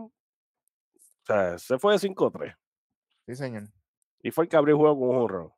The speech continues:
Speaker 2: Sí, señor.
Speaker 1: <laughs> Y que, ¿qué más hay que decir?
Speaker 2: Oye, que ya lo
Speaker 1: Gente.
Speaker 2: bauti-, ya lo bautizaron allí lo-, lo-, los broadcasters de los Orioles como la cara del equipo,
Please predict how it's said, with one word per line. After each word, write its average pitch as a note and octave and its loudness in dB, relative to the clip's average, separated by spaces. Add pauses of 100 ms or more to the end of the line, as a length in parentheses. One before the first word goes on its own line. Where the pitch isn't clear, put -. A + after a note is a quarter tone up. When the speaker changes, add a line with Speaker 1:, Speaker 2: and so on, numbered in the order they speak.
(460)
Speaker 2:
Sí, A#2+ -10
señor. B2 -6 (340)
Speaker 1:
<laughs> - -20 (260)
Y G2 -8
que, F2+ -4 (1900)
¿qué A2+ 0
más A2 -2
hay F2 -6
que B1 -12
decir? - -12
Speaker 2:
Oye, F3 0
que C#3+ 4
ya B2+ 4
lo D#3 4
Speaker 1:
Gente. G3 -2 (100)
Speaker 2:
bauti-, - -20
ya C3 2
lo D3 2
bautizaron F#3 -2
allí E3 -2
lo-, C#3 0
lo-, A#2+ -4
los A2+ -10
broadcasters D#3+ -4
de D#3 0
los C#3 0
Orioles C#3 0
como D3+ -2
la A#2 2
cara A3+ 2
del G#3+ 4
equipo, C#3 -2